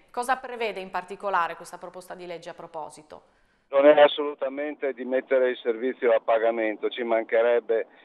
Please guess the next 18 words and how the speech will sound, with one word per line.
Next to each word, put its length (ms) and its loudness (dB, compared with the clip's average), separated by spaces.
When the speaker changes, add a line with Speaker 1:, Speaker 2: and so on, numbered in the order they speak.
Speaker 2:
Eh, 480 0
noi 320 -2
soccorriamo 880 -2
e 180 -6
il 80 -8
soccorso 440 -6
alpino 380 -4
soccorre 840 -4
chi 180 -2
ha 120 2
bisogno 480 -4
indipendentemente 1300 -4
dal 260 0
motivo 500 -4
per 200 -6
cui 260 -4
viene 420 -2
soccorso. 680 -6